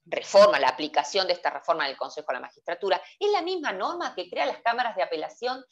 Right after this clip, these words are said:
eh, no lo vimos todavía, o muy por arriba, las cámaras de casación,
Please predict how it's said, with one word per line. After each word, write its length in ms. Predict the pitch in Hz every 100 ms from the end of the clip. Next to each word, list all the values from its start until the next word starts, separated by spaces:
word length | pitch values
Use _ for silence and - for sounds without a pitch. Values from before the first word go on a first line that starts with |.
| - -
eh, 160 | 214 214
no 80 |
lo 100 | 285
vimos 260 | 254 185 156
todavía, 460 | 165 156 147 - -
o 260 | - 165 147
muy 180 | 202 220
por 120 | 208
arriba, 380 | 175 160 147 143
las 140 | 151
cámaras 280 | - 269 233
de 100 | 175
casación, 560 | 156 - 185 302 359